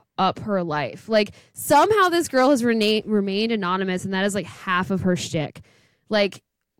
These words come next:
no one has ever seen her. And so it's like, the Swifties are on it, and you just know it. They're gonna be like,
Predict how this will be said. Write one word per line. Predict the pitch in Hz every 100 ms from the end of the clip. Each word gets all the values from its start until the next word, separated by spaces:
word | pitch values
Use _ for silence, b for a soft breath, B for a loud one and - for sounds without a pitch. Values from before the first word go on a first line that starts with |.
| _ 202
no | 220 285
one | 370
has | 320 269
ever | 240 254
seen | - 202 208
her. | 175 78 196 - -
And | 233 226
so | 247 226
it's | 214
like, | 226 202 196 - _ -
the |
Swifties | 208 285 302 339 240
are | 202
on | 175 180 170
it, |
and | 147
you | 185
just | 175 -
know | 117 101
it. | -
They're | 196
gonna | 202 196
be | 190
like, | 175 165 165